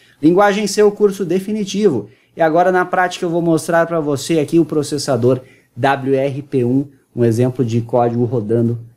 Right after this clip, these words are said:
é bem bacana. Quem gosta de hardware vai gostar bastante também, e a galera do software vai aprender muito no desenvolvimento deste compilador.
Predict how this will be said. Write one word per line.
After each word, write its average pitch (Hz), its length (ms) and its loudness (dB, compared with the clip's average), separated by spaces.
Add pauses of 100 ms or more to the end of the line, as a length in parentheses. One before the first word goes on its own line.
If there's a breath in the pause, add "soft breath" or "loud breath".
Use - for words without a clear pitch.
(100)
é 107 60 -10
bem 143 300 0
bacana. 135 480 -4 (140 soft breath)
Quem 123 180 -2
gosta 135 300 0
de 123 180 -2
hardware 143 640 -2 (400)
vai 110 140 -4
gostar 110 340 -4
bastante 113 540 -6
também, 135 560 0 (220 loud breath)
e 127 40 -8
a 131 40 2
galera 120 340 2
do 170 140 4
software 156 420 -2
vai 156 140 -4
aprender 147 340 -2
muito 151 480 2 (300)
no 113 80 -6
desenvolvimento 113 760 0
deste 104 260 -4
compilador. 110 680 -2